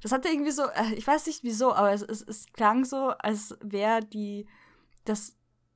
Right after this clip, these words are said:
der Ton unabhängig vom Bild entstanden.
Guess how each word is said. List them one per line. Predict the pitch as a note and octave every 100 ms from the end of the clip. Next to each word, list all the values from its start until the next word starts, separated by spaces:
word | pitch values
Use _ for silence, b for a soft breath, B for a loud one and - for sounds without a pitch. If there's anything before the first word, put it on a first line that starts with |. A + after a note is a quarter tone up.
| _ _ _ _
der | G#3 G3+
Ton | - C4+ C4+ A3 B3 C4 _ _ _ _ _ _ _ _
unabhängig | C4 C4+ B3 B3+ A3+ A3
vom | - A3 G#3
Bild | A3+ G#3
entstanden. | E3+ E3 - A2 D3 - G2+